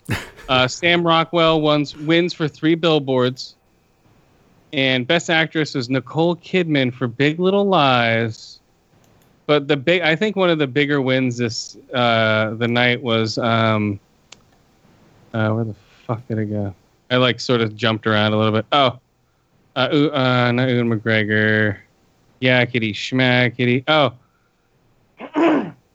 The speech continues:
Speaker 2: the, the all-male director category. Guillermo del Toro won for Shape of Water. Over Christopher Nolan,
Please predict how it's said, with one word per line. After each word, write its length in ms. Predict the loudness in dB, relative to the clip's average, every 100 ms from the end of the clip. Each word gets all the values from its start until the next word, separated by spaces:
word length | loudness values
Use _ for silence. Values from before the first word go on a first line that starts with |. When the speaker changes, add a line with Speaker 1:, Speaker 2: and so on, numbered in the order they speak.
| _ -2
Speaker 2:
the, 260 | 0 0
the 320 | 0 2 0 -2 _ _ 0
all-male 760 | 2 4 4 2 2 4 2
director 520 | 0 0 0 -2 -2
category. 560 | -4 0 0 0 0 0 -4 _ -2
Guillermo 340 | 0 2 0
del 180 | 0 -4
Toro 400 | -2 0 2 0
won 400 | 2 0 0 -4 -8
for 100 | -12
Shape 300 | -2 -2 -2
of 60 |
Water. 280 | -4 -4 -6 _ _ _ _ _ _ _ _ _ _ _ _ _ _ _ _ _ 0
Over 360 | 4 4 4 0
Christopher 520 | 0 -2 -4 0 2
Nolan, 480 | 4 2 0 -2